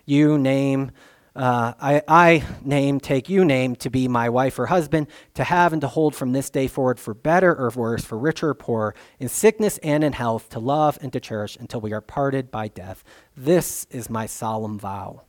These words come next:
Um, we say this in wedding ceremonies. We say it in front of other people because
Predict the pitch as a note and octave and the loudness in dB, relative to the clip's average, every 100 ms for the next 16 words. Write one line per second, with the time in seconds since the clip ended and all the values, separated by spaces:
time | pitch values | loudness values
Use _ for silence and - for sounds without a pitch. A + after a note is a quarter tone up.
0 | _ _ - _ _ _ _ C#3 C#3+ C3+ | _ _ -20 _ _ _ _ -2 -2 -2
1 | F#3+ - A#3+ D4 D3+ D3 - - - - | -2 6 6 6 2 -2 -4 -8 -10 -6
2 | E3 D#3+ C3+ F3+ D3 - C3+ B2 A#2+ C3+ | -6 0 4 4 2 0 -2 0 -2 -4
3 | D#3 D3 G3 G3+ F#3+ - G3+ B2 - F3+ | -4 -2 2 4 2 -2 -8 -8 2 4
4 | F#3 C#3+ D3+ C3+ - G3+ - B2+ B2+ C3+ | 4 2 0 0 -2 -4 -2 -2 0 -4
5 | B2+ | -6